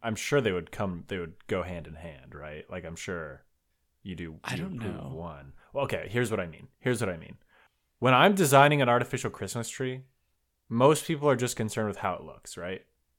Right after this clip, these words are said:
Speaker 2: Mm-hmm.
Speaker 1: Give me a bottle of perfume that goes with it. Every year when you put the tree out, you spritz up the tree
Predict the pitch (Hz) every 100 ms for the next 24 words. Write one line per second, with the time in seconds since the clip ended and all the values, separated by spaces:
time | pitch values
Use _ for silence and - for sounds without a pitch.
0 | _ _ - 127 107 110 _ - 92 110
1 | 131 113 120 131 131 123 - 110 - 131
2 | 143 131 92 - 80 - 76 - 85 -
3 | _ _ _ 92 92 107 113 123 120 101
4 | 95 110 - - - 131 92 85 90 _
5 | _ _ _ 101 - - 110 110 - 117
6 | - 104 - 135 107 98